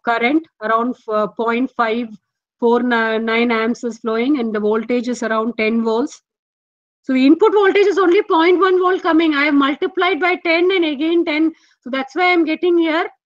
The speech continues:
around ten volts. Okay. While displaying what output voltage, same thing I can see, but I'm giving inside a very small voltage. I'm acquiring the voltage, very small voltage.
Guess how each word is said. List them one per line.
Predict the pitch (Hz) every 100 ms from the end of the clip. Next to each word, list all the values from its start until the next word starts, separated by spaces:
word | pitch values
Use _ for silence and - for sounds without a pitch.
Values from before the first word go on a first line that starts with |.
| _ _ -
around | 247 269 339 359
ten | 349 311
volts. | 302 294 226 - _ 240
Okay. | 240 359 269 _ _ _ _ _
While | 233 254
displaying | 269 - 381 403 466 427
what | 330 359
output | 359 359 359 370
voltage, | 370 370 440
same | 381 359
thing | 370 392
I | 349
can | 339
see, | 320 311 233
but | 226 262
I'm | 294 330
giving | 262 285 403 403
inside | 392 320 339 370
a | 349
very | 294 339
small | 349 302 285
voltage. | 269 226 220 208 170 - _
I'm | 226 240
acquiring | 233 - 269 285 311
the |
voltage, | 277 254 254 330 349 _ _ _ _
very | 226 262
small | 269 226 208 165 - _ _ -
voltage. | 196 185 180 156